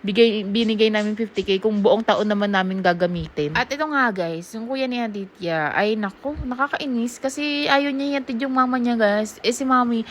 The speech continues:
si Mami kasi, guys, ano, hindi makaalis yan mag-isa. So, kailangan ihatid siya ng mga anak niya. So, ngayon, si Aditya busy. Yung kuya niya, ang pasok naman, guys, ay hapon na. Panghapon naman, guys. Tsaka ngayon, walang pasok, guys. Saturday. Ayaw niya talagang lumabas ng bahay.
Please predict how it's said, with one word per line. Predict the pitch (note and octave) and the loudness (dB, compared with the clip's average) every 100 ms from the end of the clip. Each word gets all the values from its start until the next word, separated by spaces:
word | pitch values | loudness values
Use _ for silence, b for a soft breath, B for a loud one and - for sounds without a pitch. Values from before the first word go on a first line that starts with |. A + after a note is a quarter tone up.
| B B B | B B B
si | - | 0
Mami | D4 D#4 | 2 4
kasi, | D4+ C#4+ C4+ | 4 2 4
guys, | A3+ G3+ F#3+ - | 4 4 4 2
ano, | G#3+ G#3 A3 A#3+ | 0 2 0 0
hindi | B3+ | 2
makaalis | C#4 C#4 C4+ A#3+ A#3 A#3+ | 2 2 2 2 0 -2
yan | A3 | 0
mag-isa. | G#3+ G3 F3+ E3+ E3 F3 - - | -2 -4 -4 -2 -2 -6 -16 -4
So, | A3+ | 4
kailangan | A#3+ A#3+ A3+ A3 | 6 6 4 2
ihatid | G#3+ G3+ G3 F#3 | 0 0 -2 -2
siya | G3+ | 0
ng | F#3 | 0
mga | F#3 F3 - | 0 0 0
anak | E3 D#3 F3 | -2 -4 0
niya. | E3+ E3+ - B B | 2 2 -2 B B
So, | - C4 | -2 2
ngayon, | C4+ B3+ | 2 2
si | A#3+ | 4
Aditya | A#3 G#3+ G#3 G3 | 2 2 0 0
busy. | F3+ E3 E3 F#3+ F#3 F3+ F#3+ | 0 -2 -4 -2 -2 -2 -4
Yung | G#3+ A3 | -4 0
kuya | B3 A#3 | 2 4
niya, | G#3+ F#3+ E3 | 4 2 2
ang | F3 | 0
pasok | G#3 G3+ G3 - | 2 0 0 -6
naman, | F#3+ F3+ D#3 | -4 -2 -2
guys, | C3+ D#3 | -2 -2
ay | F3 G#3 | -2 0
hapon | G3+ G3 F3 | -2 -2 -2
na. | D#3+ F#3 | -2 -2
Panghapon | F#3+ G#3 G#3 G3+ F#3+ | -2 -2 -2 -2 -4
naman, | F#3+ F#3 F3+ | -2 -2 -2
guys. | E3+ F3 G3+ G3+ | -4 -2 -2 -4
Tsaka | A#3 A#3 A#3 | -6 -2 2
ngayon, | A#3 G#3 G3 | 4 4 4
walang | G#3+ A3+ | 2 2
pasok, | A3+ G3+ F#3 G#3 - - | 4 4 4 -2 -10 -4
guys. | D#3+ G3 | -4 -2
Saturday. | - G#3 A3 G3+ F3+ D#3+ E3+ F#3 - B B B | 0 0 2 2 2 0 0 -2 -6 B B B
Ayaw | A3+ C#4 D4+ | 4 6 6
niya | D4 D4+ | 4 4
talagang | C#4 C4+ B3+ C4 | 6 6 6 2
lumabas | C4 B3+ A#3 - | 2 2 2 0
ng | A#3+ A#3 | 0 2
bahay. | G#3 F#3 F3+ F#3+ F3 | 2 2 -2 -4 -4